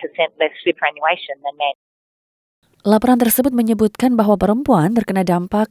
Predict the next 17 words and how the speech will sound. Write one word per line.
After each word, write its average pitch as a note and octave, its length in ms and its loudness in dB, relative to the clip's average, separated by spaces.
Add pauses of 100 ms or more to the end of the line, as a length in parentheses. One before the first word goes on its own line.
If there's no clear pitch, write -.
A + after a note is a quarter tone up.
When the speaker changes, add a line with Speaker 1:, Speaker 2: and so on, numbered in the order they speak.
Speaker 2:
tren G#3+ 240 2
yang G3 240 2
mengarah E3+ 400 2
ke E3 560 2
kecenderungan G#3 720 2
jenis F#3+ 320 0
pekerjaan D#3 640 0
lepas D#3+ 720 -2
atau D3 240 -2
casual, C#3+ 480 0 (480)
di E3 80 2
mana D3+ 240 2
lebih D#3+ 320 0
banyak D3+ 480 2
perempuan D3 640 0
daripada C#3 320 2
laki-laki D#3 720 0